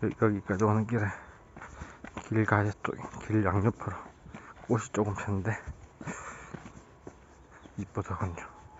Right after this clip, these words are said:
그냥 편안하게 제주도 드라이브 방송이나 해볼까 생각을 하고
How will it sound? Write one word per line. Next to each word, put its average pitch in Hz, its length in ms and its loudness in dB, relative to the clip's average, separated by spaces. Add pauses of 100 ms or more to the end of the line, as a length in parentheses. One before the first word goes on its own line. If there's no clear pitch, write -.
(800)
그냥 95 260 -2
편안하게 101 640 2 (920)
제주도 104 360 2
드라이브 104 320 10
방송이나 98 420 2
해볼까 - 460 -4
생각을 98 440 2
하고 92 320 -2